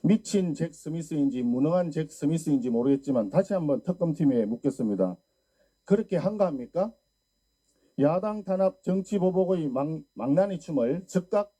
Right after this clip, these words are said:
중단하기 바랍니다. 그리고 특검이 우리 당 사무처 당직자들을 상대로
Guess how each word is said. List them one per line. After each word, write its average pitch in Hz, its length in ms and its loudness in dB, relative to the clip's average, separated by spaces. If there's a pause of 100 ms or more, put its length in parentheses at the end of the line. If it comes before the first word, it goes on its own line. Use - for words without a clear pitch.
(140)
중단하기 160 460 0
바랍니다. 104 540 -2 (840)
그리고 170 520 -2 (580)
특검이 208 680 0
우리 147 200 2
당 185 400 -4 (100)
사무처 190 680 -2
당직자들을 170 840 0
상대로 139 640 -2